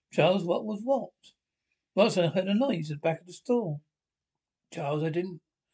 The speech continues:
hear anything. Watson, there he is again. There's someone back there. Charles, but where? There isn't.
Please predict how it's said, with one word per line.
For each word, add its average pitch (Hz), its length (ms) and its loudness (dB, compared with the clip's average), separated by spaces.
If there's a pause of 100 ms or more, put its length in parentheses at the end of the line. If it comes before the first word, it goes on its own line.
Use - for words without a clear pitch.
(160)
hear 180 140 2
anything. 202 440 0 (600)
Watson, 170 360 4
there 175 240 2
he 214 120 0
is 202 120 -2
again. 208 480 0 (260)
There's 165 160 -6
someone 185 300 4
back 277 240 2
there. 147 220 -4 (180)
Charles, 165 280 4
but 156 200 -2 (280)
where? 196 420 0 (680)
There 247 100 0
isn't. 185 300 -2